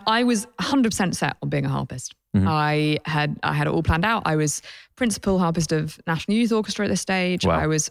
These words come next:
Speaker 1: first lady harpist at Junior Conservatoire. So I had a plan to basically go to conservatoire, be a harpist, career sorted.
Speaker 2: Yeah.
Speaker 1: Um, and then I, the other sort of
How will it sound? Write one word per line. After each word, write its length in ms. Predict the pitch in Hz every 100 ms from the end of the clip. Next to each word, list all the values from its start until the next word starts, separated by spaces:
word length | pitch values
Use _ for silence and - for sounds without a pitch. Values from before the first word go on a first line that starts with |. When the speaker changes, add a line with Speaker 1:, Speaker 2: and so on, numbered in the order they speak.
| -
Speaker 1:
first 260 | 180 170 160
lady 80 |
harpist 380 | 160 156 156 -
at 140 | 160 -
Junior 240 | 160 151
Conservatoire. 680 | 156 156 214 196 - 185 175 - - -
So 140 | -
I 60 | 165
had 120 | 165
a 40 |
plan 360 | 147 220 208 196
to 80 | 175
basically 400 | 160 156 147 147
go 180 | - 160
to 80 | 151
conservatoire, 680 | 147 143 139 143 147 131 131 - - _ _
be 120 | - 151
a 80 |
harpist, 540 | 135 139 143 135 - - _ _ -
career 260 | 143 139
sorted. 400 | 139 143 151 - - -
Speaker 2:
Yeah. 120 | 95 - _
Speaker 1:
Um, 580 | 196 196 202 202 202 196 - -
and 160 | 214 226
then 380 | 285 311 285 - - -
I, 240 | 196 208 226
the 180 | 240
other 260 | - 247 240
sort 140 | 220
of 220 | 196 175